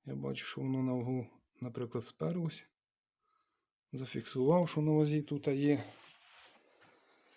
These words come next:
п'ять з половиною грам. Значить, і в мене повинні бути всі так шатуни. А другий спосіб — не підганяти кришки шатуна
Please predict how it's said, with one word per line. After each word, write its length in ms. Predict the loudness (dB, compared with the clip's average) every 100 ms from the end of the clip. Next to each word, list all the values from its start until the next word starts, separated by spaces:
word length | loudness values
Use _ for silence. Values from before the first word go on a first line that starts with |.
| _ _ _ _ _ _ -2
п'ять 180 | -2 -2
з 60 |
половиною 420 | 0 2 4 4 2
грам. 340 | 2 0 -2 -8 -10 -12 -6
Значить, 420 | 0 0 0 -4
і 20 | -2
в 40 |
мене 200 | 0 0
повинні 340 | -2 0 2
бути 240 | 2 0 -4
всі 220 | -4 -4
так 180 | -4 -6
шатуни. 500 | -8 -4 -2 -2 -4 -12 -20 _ _ _ _ _ _ _ _ _ _ _ _ _ _ _ _ _ _ _ _ _ _ _ -18 -18 -20 _ -14 -14 _ _ _ _ _ -20 -20 -20 _ _ _ _ _ _ _ -6
А 140 | -2
другий 280 | 0 2 2
спосіб — 440 | 0 -2 -2 0 2
не 120 | 2
підганяти 580 | 4 2 6 6 4 2
кришки 400 | 0 0 0 -6
шатуна 600 | -4 -2 -2 -2 -2